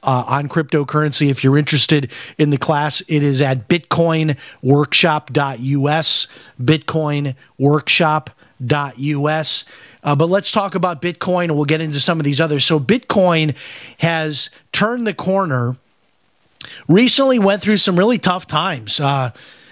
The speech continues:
it was down, like, below six thousand dollars not too many, uh, weeks back. It, I mean, it, it really came down. I mean, imagine this,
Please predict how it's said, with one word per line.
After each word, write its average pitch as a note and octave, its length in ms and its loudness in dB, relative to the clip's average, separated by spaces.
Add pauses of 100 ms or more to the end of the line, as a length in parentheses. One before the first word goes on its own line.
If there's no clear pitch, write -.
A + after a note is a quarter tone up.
it C#3 100 2
was C#3+ 220 0
down, D#3 520 -6
like, D3 460 -4
below D3+ 400 0
six - 380 -2
thousand D3+ 420 -4
dollars C#3 720 -4 (500)
not C#3 320 0 (380)
too E3+ 160 0
many, D3 440 0
uh, A#2+ 200 0
weeks D3+ 320 2
back. - 580 -6
It, B2+ 180 -8
I B2 60 -4
mean, C#3+ 220 0
it, E3 180 -4 (260)
it F#3+ 200 -2
really E3 300 -6
came C#3+ 280 -4
down. D3+ 240 -4 (240)
I C#3 60 -6
mean, D#3+ 180 -2
imagine F#3+ 400 -4
this, F#3 300 -4